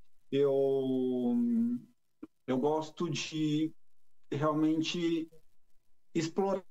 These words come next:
a minha voz. Então, é uma maneira que eu me sinto confortável, que eu sinto que eu consigo transmitir o sentimento.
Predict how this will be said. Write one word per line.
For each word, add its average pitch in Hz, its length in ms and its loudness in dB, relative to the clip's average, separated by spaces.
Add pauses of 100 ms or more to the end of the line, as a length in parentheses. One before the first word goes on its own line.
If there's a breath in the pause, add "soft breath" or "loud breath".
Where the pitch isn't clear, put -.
(160)
a 180 200 2
minha 208 180 4
voz. 135 460 -2 (320)
Então, 139 800 0
é 139 160 4
uma 151 220 2
maneira 143 340 2
que - 80 -4
eu 147 60 2
me 143 80 0
sinto 143 240 -2
confortável, 151 1120 0
que 160 100 0
eu 156 180 2
sinto 202 360 0
que 202 60 0
eu 185 80 0
consigo 165 720 0
transmitir 156 680 0
o 196 40 -6
sentimento. 156 1000 0